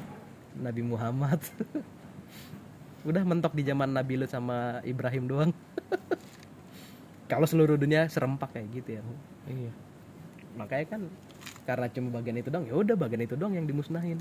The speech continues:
Speaker 1: manusianya. Ya,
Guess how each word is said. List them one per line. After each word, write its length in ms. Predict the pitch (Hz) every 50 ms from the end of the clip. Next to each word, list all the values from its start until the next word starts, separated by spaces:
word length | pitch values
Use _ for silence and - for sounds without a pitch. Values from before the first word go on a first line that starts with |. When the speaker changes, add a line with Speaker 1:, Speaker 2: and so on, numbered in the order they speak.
| 175 151 156
Speaker 1:
manusianya. 480 | 147 147 143 - 156 165 160 160 156 156 - - - - - - - - - - - - - - - - - - - - - - - - - - - - - - - - - - - - - - - - - - - - - - - - - - - - - - - - - - - - - - - - - - -
Ya, 320 | 110 107 110 - - -